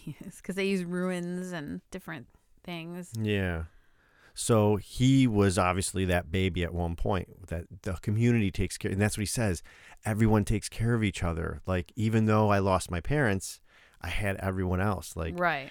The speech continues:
Speaker 2: they're my brothers, they're my sisters
Speaker 1: Sisters.
Speaker 2: and all that." So he wants to bring her in, I think, for that
Speaker 1: And
Speaker 2: too.
Speaker 1: they do mention they bring outsiders in to,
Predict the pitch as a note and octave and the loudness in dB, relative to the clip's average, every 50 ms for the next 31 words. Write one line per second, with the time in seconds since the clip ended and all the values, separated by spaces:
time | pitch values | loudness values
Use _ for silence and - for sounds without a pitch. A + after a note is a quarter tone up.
0 | - - _ G2 G2 - G2 G2+ F#2 E2 G#2+ G#2+ G#2+ G#2 F#2+ F2 E2 D#2+ - - | -18 -6 _ 0 2 2 2 2 2 2 4 4 4 4 4 2 0 -2 -4 -4
1 | F2+ F2+ F#2 F2 F#2 F2 E2+ F2 E2+ D#2 - - - - - - E3 E3 A2+ G#2 | -4 -4 -2 -2 -2 -2 -2 -2 -4 -6 -8 -14 -20 -20 -14 -10 -2 0 0 0
2 | - - - G2+ F#2 F#2 F2+ F2 E2+ F2+ F#2+ F#2 F2 E2+ E2+ E2+ G2 F#2+ F2+ E2 | 0 0 -2 -2 -2 0 -2 -4 -4 -4 -2 0 0 0 0 2 2 2 2 0
3 | - - F#2+ - - - D3 D3 C#3 B2 B2 B2 B2 A#2 - - - - G#2+ G2+ | 0 -2 -4 -4 0 2 2 4 4 4 4 4 4 2 0 -2 -6 -4 -4 -2
4 | F2+ G2+ G#2 G2+ F#2+ F2+ G2 F#2+ F#2+ F#2+ F#2+ F#2+ F#2 F2 - - F2 E2+ - - | 0 2 2 2 2 0 0 0 2 2 2 0 -2 -2 -4 -6 -6 -6 -6 -6
5 | F#2 E2+ F2+ E2+ E2 B3 A#3+ A#3+ A#3+ A3+ A#3 G#3 A3+ B3+ B3 A#3+ A3+ A3 A3 - | -4 -2 -2 0 0 0 2 4 4 4 4 2 0 -2 0 0 0 -2 -2 -4
6 | G#3 G3 G3 G3 F3+ - E3+ F3 F3 D#3+ D3+ F3 F3 - - F3+ F3 E3+ F3 F3 | -6 -6 -6 -4 -2 -2 -2 -2 -4 -6 -6 -6 -6 -6 -6 -4 -4 -4 -4 -6
7 | E3 - E3+ D#3+ E3 E3 - - - F3+ E3+ E3 D#3+ D3 - | -6 -6 -8 -8 -8 -8 -10 -8 -8 -6 -6 -6 -8 -12 -14